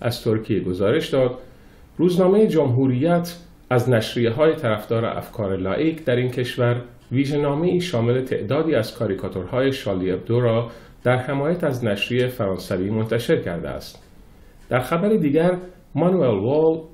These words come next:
نخست وزیر فرانسه، گفت کشورش در حال نبرد با افراطگرایی و تروریسم است، نه با مسلمانان. نخست وزیر فرانسه تاکید کرد باید با تدابیر منحصر به فرد به این شرایط استثنایی واکنش نشان دهیم،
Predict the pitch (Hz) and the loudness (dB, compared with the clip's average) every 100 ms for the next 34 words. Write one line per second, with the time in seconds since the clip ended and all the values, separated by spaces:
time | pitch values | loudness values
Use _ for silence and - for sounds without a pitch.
0 | - 127 117 127 120 - 123 156 175 170 | -4 0 2 0 -2 -2 0 2 0 2
1 | 113 95 - 104 139 143 - 160 160 190 | 0 -2 -4 -2 0 0 -2 -4 -2 0
2 | 190 175 123 120 135 135 143 120 104 117 | 0 0 -2 -2 0 0 2 0 0 -2
3 | 131 110 - 98 - 90 95 107 92 95 | -2 -2 -4 -6 -6 -8 -4 -4 -2 -4
4 | - 147 135 117 127 123 170 185 - 147 | -2 -2 -2 -2 0 0 0 0 -6 -10
5 | - - - - - 180 160 196 165 - | -12 -16 -20 -10 0 0 2 0 -2 -6
6 | - 160 - - - - - - - - | -8 -8 -10 -10 -14 -20 -20 -20 -20 -20
7 | - 113 107 98 - 90 107 101 101 85 | -6 -4 -2 -6 -4 -4 -4 -4 -4 -6
8 | 85 92 - 80 - 170 170 135 120 - | -6 -8 -8 -8 -2 -2 0 -2 -2 -6
9 | - - - - - 165 202 208 165 127 | -18 -20 -20 -8 0 2 2 2 2 2
10 | 139 120 120 147 170 143 117 - 101 104 | 2 2 2 2 2 2 0 -2 -6 -4
11 | 98 101 - 147 143 - - 135 135 135 | -4 -6 -4 -4 -2 -4 -2 -2 -2 0
12 | 110 104 101 - - - 107 113 98 - | 2 0 -2 -6 -8 -8 -8 -4 -2 0
13 | 120 107 101 - 92 85 - - 71 65 | 0 0 -4 -6 -6 -4 -8 -8 -8 -8
14 | 65 - | -10 -12